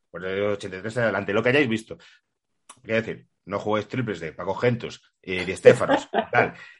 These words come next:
Que sí, sí, que se pueden poner y eran la hostia, pero es que es de, a no ser que tengamos oyentes que hayan visto jugar a Di Stéfano, pero, eh, no lo creo.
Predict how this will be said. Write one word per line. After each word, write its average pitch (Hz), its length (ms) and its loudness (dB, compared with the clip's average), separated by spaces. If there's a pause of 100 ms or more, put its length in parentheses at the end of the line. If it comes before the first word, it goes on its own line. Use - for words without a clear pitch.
(280)
Que 82 160 -6
sí, 107 180 0
sí, 113 100 -2
que 147 80 2
se 110 80 2
pueden 107 160 2
poner 113 200 2
y 92 120 0
eran 90 220 -2
la 92 120 2
hostia, 131 280 2
pero 82 200 -4
es 80 120 -14
que 92 80 -8
es 85 80 -10
de, 87 380 -2 (360)
a 98 160 2
no 110 120 4
ser 131 280 6
que 127 460 6
tengamos 101 300 -2
oyentes 117 260 0
que 160 80 2
hayan 110 160 2
visto 98 160 -4
jugar 90 200 -2
a - 20 -4
Di 85 100 -6
Stéfano, 147 380 0 (600)
pero, 95 240 0
eh, 87 640 0
no 92 140 -2
lo 90 80 2
creo. 147 260 4